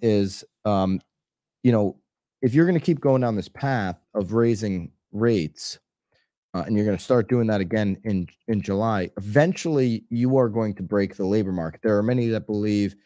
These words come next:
that, that that's the Fed's goal, is to break the labor market, meaning put people out of work, put people on the layoff line, okay? Now, it, it's interesting. Last year was the year of the, of the resignation,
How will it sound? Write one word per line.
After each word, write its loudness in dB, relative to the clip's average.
that, -6
that -2
that's -2
the -2
Fed's -4
goal, 0
is -10
to -10
break -2
the -2
labor 0
market, -6
meaning 0
put 2
people -2
out -4
of -6
work, -6
put -6
people -2
on -2
the -2
layoff -2
line, -10
okay? 0
Now, 2
it, -4
it's -2
interesting. 0
Last 0
year 2
was -2
the -2
year 2
of -2
the, -6
of -2
the -4
resignation, -2